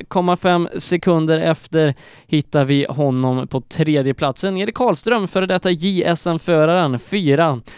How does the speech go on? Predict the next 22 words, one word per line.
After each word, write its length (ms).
sjutton 400
sekunder 440
bakom 420
segrande 800
Axelsson. 720
Eh, 560
vi 220
har, 640
eh, 460
tre 320
stycken 400
ekipage 580
i 280
A-förare 640
grupp 360
E 180
som 180
har 60
tagit 320
sig 120
igenom 240
tävlingen. 560